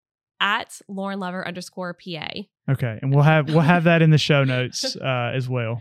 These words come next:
Speaker 2: but wanna make sure people can get to it for you.
Speaker 1: Yeah. It's a highlight bubble. It's really cool. So if you wanna see my skin peel off like a snake, yeah, go check it out. Yeah.
Speaker 2: Nice.
Speaker 1: Uh, my kids make, uh, some debuts every once in a while and have some really kind things to say about it. So,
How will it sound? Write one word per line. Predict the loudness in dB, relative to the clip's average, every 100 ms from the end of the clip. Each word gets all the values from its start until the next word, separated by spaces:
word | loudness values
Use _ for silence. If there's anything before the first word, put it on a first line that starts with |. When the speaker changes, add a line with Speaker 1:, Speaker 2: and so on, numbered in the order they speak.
| -6
Speaker 2:
but | -6
wanna | -4 -2
make | -4 -4
sure | -4 -4
people | -4 -4 -4
can | -6 -6
get | -6 -6
to | -6 -6
it | -8
for | -10 -8
you. | -8
Speaker 1:
Yeah. | -10 -14 -12
It's | -10
a | -8
highlight | -6 -6 -8 -10
bubble. | -10 -8
It's | -12 -12 -8
really | -8 -8
cool. | -10 -12 -10
So | -12
if | -10
you | -8
wanna | -8
see | -8 -8
my | -6
skin | -8 -8 -10
peel | -10 -10
off | -10 -10
like | -14
a | -14
snake, | -12 -12 -12
yeah, | -12 -12 -12
go | -14
check | -14 -16
it | -12
out. | -10 -10 -14 -20 _ -12
Yeah. | -10
Speaker 2:
Nice. | -12 -14 -18 -20 _ -8
Speaker 1:
Uh, | -4 -4
my | -6
kids | -8 -10 -6
make, | -8 -8 -8
uh, | -6 -6 -10
some | -12 -10 -8 -8
debuts | -6 -8 -8 -8
every | -8 -8
once | -10 -10
in |
a | -8
while | -8
and | -8
have | -10
some | -12 -12
really | -12 -14
kind | -16 -16
things | -16 -18
to | -16
say | -16 -14
about | -14
it. | -16 -18
So, | -20